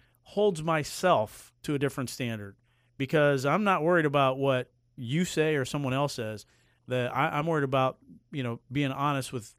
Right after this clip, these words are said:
God, my creator, and not just Kingdom Advisors, but the people that I'm gonna be accountable and answer for someday that I'm serving.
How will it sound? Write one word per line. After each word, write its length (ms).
God, 420
my 180
creator, 540
and 360
not 360
just 260
Kingdom 300
Advisors, 640
but 180
the 100
people 380
that 120
I'm 160
gonna 140
be 140
accountable 480
and 120
answer 240
for 240
someday 560
that 100
I'm 160
serving. 460